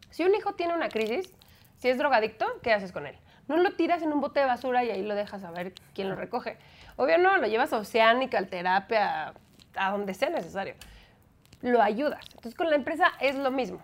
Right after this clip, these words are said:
Si tiene una crisis, si está pasando por un bache, porque todos pasamos por baches y todo pasa por baches, hasta un carro, un matrimonio, todo, entonces más bien lees, estudias, tomas cursos, haces algo para poderlo sacar de la crisis.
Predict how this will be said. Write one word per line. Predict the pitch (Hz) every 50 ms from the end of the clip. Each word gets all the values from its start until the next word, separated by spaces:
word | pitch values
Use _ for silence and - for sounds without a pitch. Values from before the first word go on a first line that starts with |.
| - -
Si | - -
tiene | 202 330 370 453 494 480
una | 403 254 -
crisis, | - 233 240 226 208 233 220 269 392 -
si | -
está | 202 - - - 285 -
pasando | 381 359 - 339 330 339 - -
por | 254 240 233
un | 240 262 262
bache, | 226 262 247 240 - 254
porque | - 220 202 - 226 220
todos | - - 277 311 349 349
pasamos | - 254 240 233 233 254 247
por | - 208 190
baches | 202 202 196 - 226 214
y | 214 190
todo | - - 254 262 277 277
pasa | 262 247 240 247
por | 214 202 180
baches, | 180 180 180 - 202 294 285
hasta | 226 180 - 190 190 202
un | 220 240 -
carro, | - 233 220 226 226 226 226
un | 226 226
matrimonio, | 220 214 190 185 196 196 208 202 196 185 180 - -
todo, | - 226 247 440 539 508 _ _ _ _ - - _ _ _ _ _ _
entonces | 247 254 240 294 285 339 294
más | 320 330 311 254
bien | 294 285 294 285 - - _ _ _ _ _ _
lees, | - 214 208 208 220 247 392 381 -
estudias, | 190 175 - - 226 233 240 220 262 269 294 330 294 240 202 -
tomas | - 202 220 226 233 233
cursos, | - 233 240 247 240 285 277 -
haces | - 277 294 349 330 320
algo | 302 262 254 247 247 269 381 415 -
para | 262 208 196
poderlo | - 214 233 240 254 254
sacar | 247 247 240 247 233
de | 233 247
la | 247 247
crisis. | 285 370 370 277 196 175 -